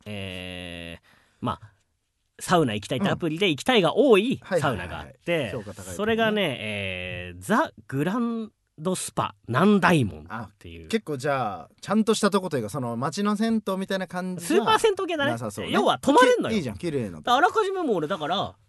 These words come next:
Speaker 1: じゃらんで予約して、もう、
Speaker 2: うわ、最高じゃん。
Speaker 1: そのサウナの中にある、もうあれよ、だからセルフ前乗りだよ。
Speaker 2: うん。
Speaker 1: なんなら俺別に出-、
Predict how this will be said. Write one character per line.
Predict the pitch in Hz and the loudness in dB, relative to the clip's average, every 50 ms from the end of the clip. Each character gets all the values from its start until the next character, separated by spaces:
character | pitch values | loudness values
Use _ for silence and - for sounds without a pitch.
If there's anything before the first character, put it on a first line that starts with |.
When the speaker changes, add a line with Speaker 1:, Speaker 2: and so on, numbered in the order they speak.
| _ - | _ 0
Speaker 1:
じ | 135 170 | 6 8
ゃ | 240 262 | 8 8
ら | 202 | 8
ん | 127 98 | 4 2
で | 87 | -2
予 | 95 120 | -2 -2
約 | 143 147 - 156 | -2 -2 -2 -6
し | - | -4
て、 | - 196 151 104 - - _ _ _ _ _ _ _ _ _ _ _ _ - | -2 -2 -2 -2 -4 -10 _ _ _ _ _ _ _ _ _ _ _ _ -4
も | 123 117 | -4 -4
う、 | 101 | -4
Speaker 2:
う | |
わ、 | - 95 | -4 -6
最 | - - - 113 127 139 | -10 -10 -6 -6 -6 -6
高 | - - - 269 285 302 269 | -6 -6 -4 -2 -2 0 0
じ | 262 285 | 0 -2
ゃ | 233 | -2
ん。 | 104 80 - | -4 -6 -8
Speaker 1:
そ | - 180 170 | -6 -2 -2
の | 175 175 175 175 175 170 160 | 0 0 0 -2 -2 -4 -2
サ | - 226 233 | 0 2 4
ウ | 220 | 4
ナ | 180 143 | 4 2
の | |
中 | 139 156 160 - 143 | 2 0 -2 -2 -2
に | 135 143 | 0 0
あ | 151 | 0
る、 | 139 127 139 143 107 - - _ _ _ - | 0 2 2 0 0 -2 -8 _ _ _ -8
も | 147 135 | -4 -2
う | |
あ | 131 | -2
れ | 170 | -2
よ、 | 190 | -2
だ | - | -2
か | 131 | -4
ら | 117 - | -4 0
セ | - 202 | 2 4
ル | 214 | 6
フ | 214 | 6
前 | 220 226 202 | 6 6 4
乗 | 135 101 | 2 0
り | 80 | -4
だ | 76 78 | -8 -12
よ。 | 101 127 - 180 185 185 170 147 131 113 98 85 - _ | -14 -6 -2 2 4 4 4 4 2 0 -2 -6 -10 _
Speaker 2:
う | - | -8
ん。 | 127 | -4
Speaker 1:
な | 156 190 | -2 0
ん | 214 | 0
な | 220 | 2
ら | 165 | 2
俺 | 123 127 131 | 2 2 0
別 | 123 131 117 | 0 -2 -4
に | 110 | -2
出-、 | 110 180 | 0 0